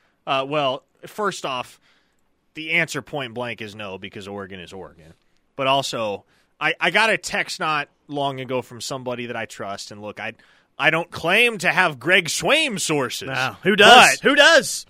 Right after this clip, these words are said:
Speaker 1: but
Speaker 2: Nobody
Speaker 1: this,
Speaker 2: does.
Speaker 1: this person whom I trust did say, "It's looking like Oregon ends up in the Big twelve."
Speaker 2: Ooh,
Speaker 1: So,
Speaker 2: yeah.
Speaker 1: we'll see if that comes to fruition. Again, that's just one text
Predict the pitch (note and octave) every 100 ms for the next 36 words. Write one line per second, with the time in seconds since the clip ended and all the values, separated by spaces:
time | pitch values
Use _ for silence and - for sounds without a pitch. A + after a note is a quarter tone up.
0 | - G#3+ A3 G3+ G#3 D#3 C#3+ C3+ - -
1 | F#3 - A3 A3+ G#3+ F#3+ G#3 F#3 E3+ -
2 | F#3+ D#3+ - D3+ E3 - E3+ C#3 B2+ A2+
3 | _ _ _ D3+ D3+ D#3 E3 E3 E3+ D3
4 | C3+ - D#3+ D3 C3+ C3 B2+ C3+ C3 -
5 | B2 G#2+ A#2 - A2 F2+ - _ _ B2+
6 | F#3+ F#4+ F3+ C3+ A#2 G#2+ A2 F2+ F2 E2+
7 | F2+ G#2+ F#3 E3+ - B3 A3+ A3+ - A3+
8 | G#3+ A3+ A3+ F3+ E3 - D#3 D3+ _ -
9 | C3 C3+ A#2 A#2 D#3 - C#3 E3 D#3 C3+
10 | A#2+ - -